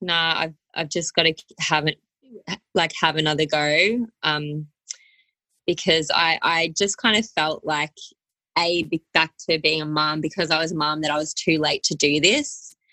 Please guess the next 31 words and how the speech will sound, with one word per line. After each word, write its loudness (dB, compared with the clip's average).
in 2
terms 2
of 0
being 4
an 0
artist, 0
not 2
a -2
writer, 0
but -4
more 0
being -4
an -8
artist. -2
So 2
anyway, 4
when 2
I 2
went 2
into -4
the -8
studio, 2
I 0
had 0
a -2
little -2
idea, -2
um, -4
with -2
the 2
guys, -2